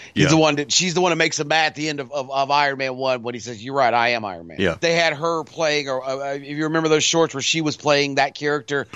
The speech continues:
Speaker 1: doing a newscast about events in the M C U as that character.
Speaker 2: Mm-hmm.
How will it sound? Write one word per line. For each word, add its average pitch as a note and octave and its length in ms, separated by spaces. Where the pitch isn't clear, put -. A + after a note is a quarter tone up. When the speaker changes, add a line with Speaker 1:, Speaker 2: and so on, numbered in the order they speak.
Speaker 1:
doing C#3+ 400
a C3 320
newscast D3 680
about C3+ 260
events B2+ 380
in C3 120
the C3 200
M C3+ 100
C - 180
U C3 500
as C3 320
that C3+ 180
character. C3+ 440
Speaker 2:
Mm-hmm. A2 320